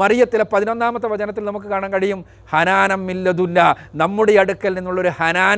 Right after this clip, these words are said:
കൂടിയാണ് അദ്ദേഹമെന്ന്. എത്ര അത്ഭുതകരമാണ് ഖുർആൻ. നിങ്ങൾ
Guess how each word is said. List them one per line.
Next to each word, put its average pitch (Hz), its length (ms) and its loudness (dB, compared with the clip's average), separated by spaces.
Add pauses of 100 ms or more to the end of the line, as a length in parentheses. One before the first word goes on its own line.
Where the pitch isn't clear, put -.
കൂടിയാണ് 180 400 -4
അദ്ദേഹമെന്ന്. 147 480 -12 (1400)
എത്ര 208 140 4 (120)
അത്ഭുതകരമാണ് 202 680 0
ഖുർആൻ. 208 280 -4 (880)
നിങ്ങൾ 202 160 2